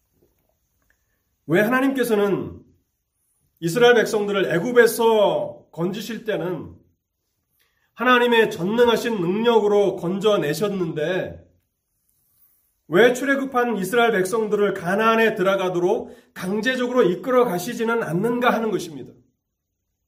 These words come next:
그 이유는요, 이 가나안의 안식은 자발적으로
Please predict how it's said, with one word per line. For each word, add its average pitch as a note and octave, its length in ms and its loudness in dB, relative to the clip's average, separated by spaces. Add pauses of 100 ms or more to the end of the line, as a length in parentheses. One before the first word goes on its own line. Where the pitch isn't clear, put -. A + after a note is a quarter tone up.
(2500)
그 D#3+ 100 -2
이유는요, D3 640 -2 (920)
이 C3 100 -12
가나안의 D3+ 540 0
안식은 A#2+ 720 -8 (640)
자발적으로 D#3 1200 -6